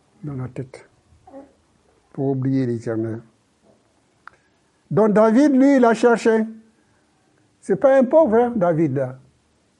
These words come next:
Il est plus ri-, il est plus riche que toi et moi, hein. Mais il a cherché. Pourquoi toi, tu ne chercheras pas ?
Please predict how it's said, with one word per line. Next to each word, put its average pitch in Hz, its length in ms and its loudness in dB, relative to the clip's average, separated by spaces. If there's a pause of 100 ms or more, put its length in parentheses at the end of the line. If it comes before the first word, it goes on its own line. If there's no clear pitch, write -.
(720)
Il 190 120 0
est 208 80 2
plus 247 180 0
ri-, 226 360 0
il 202 180 0
est 202 80 2
plus 226 260 0
riche 240 220 0
que 220 120 2
toi 220 240 0
et 220 60 2
moi, 233 180 0
hein. 226 240 -6 (2000)
Mais 196 200 2
il 190 80 0
a 185 80 0
cherché. 151 480 -6 (260)
Pourquoi 269 300 0
toi, 220 160 -2
tu 220 100 -8
ne 170 100 2
chercheras 156 440 -6
pas ? 139 260 -10